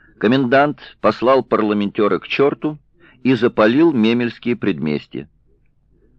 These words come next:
При свете пожаров, всколыхнувших мрак ночи,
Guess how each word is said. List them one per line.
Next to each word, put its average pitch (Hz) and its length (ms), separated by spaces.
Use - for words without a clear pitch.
При 95 140
свете 98 400
пожаров, 113 580
всколыхнувших 90 880
мрак 95 380
ночи, 98 480